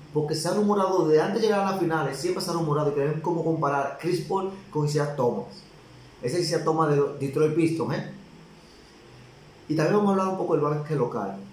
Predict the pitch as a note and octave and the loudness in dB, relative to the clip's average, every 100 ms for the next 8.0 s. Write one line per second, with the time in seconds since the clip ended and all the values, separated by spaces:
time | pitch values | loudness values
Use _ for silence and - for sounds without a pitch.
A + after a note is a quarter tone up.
0 | - C#3 D#3+ D#3 D#3+ D3 D3 E3 C#3+ C3 | -8 -4 -2 0 0 0 0 0 -2 -2
1 | B2+ A#2+ C3+ C#3 B2+ C3+ D#3+ D3 C3 B2+ | 0 0 2 0 0 4 4 4 0 -4
2 | - - - - - C#3 D#3+ C#3+ C#3 C#3 | -8 -12 -16 -14 -6 -4 0 0 2 0
3 | C3 C#3 D3+ C3 B2 B2 C3 C3 A#2+ A#2+ | 0 0 0 0 -2 0 0 0 0 0
4 | C3+ C#3+ B2+ A2+ - - A2 B2+ B2+ A#2 | 0 0 -2 -4 -8 -6 -6 -6 -6 -4
5 | B2+ C3+ C3+ C3+ C3+ C3 B2 - C3+ B2+ | -4 -2 -2 -2 -2 -6 -8 -8 -8 -8
6 | B2+ D#3+ D#3+ - C3 C3 B2 C3+ E3 F3 | -4 0 0 0 -4 -4 -4 -2 -4 -2
7 | F#3 F3 F3 G#3+ D3 - F3 E3 E3+ | -4 -6 -4 -2 -2 -2 -4 -4 -2